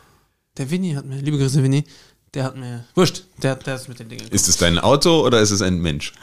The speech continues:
Speaker 1: <laughs> Der, der, der Winnie ist ein, ein Stabmixer. <laughs> Ein Stabwichser. Sollen wir heute mit der kurzen Folge zu unseren Empfehlungen kommen eigentlich?
Speaker 2: Unbedingt.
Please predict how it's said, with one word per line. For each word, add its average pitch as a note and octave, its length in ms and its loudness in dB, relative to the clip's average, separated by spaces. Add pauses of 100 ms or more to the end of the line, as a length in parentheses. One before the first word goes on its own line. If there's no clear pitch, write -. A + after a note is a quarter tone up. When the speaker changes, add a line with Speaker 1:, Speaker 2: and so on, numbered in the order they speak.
(200)
Speaker 1:
<laughs> - 340 2
Der, D#3+ 220 6
der, D3+ 320 4
der D#3 160 2
Winnie F#3+ 140 4
ist D#3+ 80 4
ein, D3 160 2
ein C3+ 160 -4
Stabmixer. - 920 -2 (540)
<laughs> - 100 -8
Ein D#3 120 -4
Stabwichser. D3 760 -2 (720)
Sollen G#3+ 240 2
wir G#3 100 4
heute G#3+ 320 0
mit F#3+ 180 0
der F3+ 80 -2
kurzen G3 280 -4
Folge D#3+ 600 -2 (160)
zu - 140 -10
unseren D3+ 180 -4
Empfehlungen C#3 460 -4
kommen A#2+ 360 -6
eigentlich? A#2+ 520 -12
Speaker 2:
Unbedingt. D#3 500 2